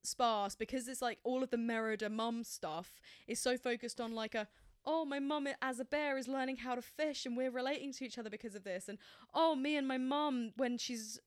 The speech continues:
a bear, we're still arguing." Or, "Oh, me and my mum, when she's not a bear and we're arguing." It, there's so much of that, like,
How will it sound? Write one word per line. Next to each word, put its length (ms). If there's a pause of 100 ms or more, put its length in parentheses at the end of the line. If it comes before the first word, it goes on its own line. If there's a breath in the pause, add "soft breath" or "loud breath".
a 60
bear, 300
we're 100
still 280
arguing." 680
Or, 140
"Oh, 180
me 180
and 200
my 100
mum, 340
when 140
she's 240
not 200
a 40
bear 280
and 80
we're 100
arguing." 640 (1120 loud breath)
It, 180
there's 140
so 140
much 160
of 100
that, 280
like, 280